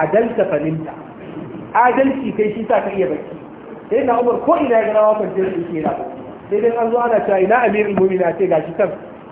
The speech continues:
A zo a gan shi, so ya karkaɗe rigarsa cikin ƙasa, kuma ya tashi, sai, "Me kuke so?" Ku yi masa bayani,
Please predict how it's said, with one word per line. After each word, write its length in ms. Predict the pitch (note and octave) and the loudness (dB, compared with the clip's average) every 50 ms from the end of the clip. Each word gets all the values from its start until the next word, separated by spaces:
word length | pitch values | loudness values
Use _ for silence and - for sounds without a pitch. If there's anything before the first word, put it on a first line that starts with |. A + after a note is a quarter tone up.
| - - - - - - - - - - - - - - - - - - - - - - - - - - | -20 -18 -18 -18 -18 -18 -18 -18 -18 -18 -18 -18 -18 -18 -20 -20 -20 -20 -20 -20 -20 -20 -20 -14 -4 -2
A 100 | D#3 D#3+ | 2 4
zo 80 | G#3 | 4
a 100 | A3+ G3 | 4 4
gan 160 | - F#3+ F#3+ - | 4 4 2 0
shi, 80 | - - | 0 2
so 60 | A3+ | 2
ya 80 | G#3+ F#3 - | 2 4 4
karkaɗe 380 | G#3 A3 A3+ - G3+ F#3 F#3 G3+ | 2 2 2 0 0 0 0 0
rigarsa 380 | F#3+ F3 D#3 F3 F#3+ F#3+ F3 - | 0 -2 -2 -2 -2 -4 -4 -8
cikin 240 | - - - F#3 F#3+ | -8 -6 -4 -4 -4
ƙasa, 240 | F#3+ G3 - G#3 G3 G3 | -4 -4 -2 -2 -2 -2
kuma 140 | G3 G#3+ G#3 | -2 -2 -2
ya 120 | E3+ - | -2 0
tashi, 320 | - F#3+ G3+ G3+ F#3+ D#3+ - | 0 0 0 -2 -2 -4 -2
sai, 100 | G3 F#3 F3+ | 0 0 0
"Me 100 | E3+ E3+ F3 | 0 -2 -4
kuke 200 | A3 - G#3+ F3+ F3+ | -4 -2 -2 -2 -2
so?" 120 | F3+ D#3+ - - - - - - - - - - - - - | -2 -6 -8 -10 -12 -16 -16 -18 -18 -18 -18 -18 -20 -16 -8
Ku 60 | - D#3 | -6 -4
yi 60 | F3 | -2
masa 220 | G3+ G#3 - G3 | -2 -2 -2 -2
bayani, 560 | F3 D#3 D#3+ F3 G3 G#3 G#3 G#3 G3 F#3+ F#3+ | -2 -2 0 2 2 2 2 0 -2 -4 -6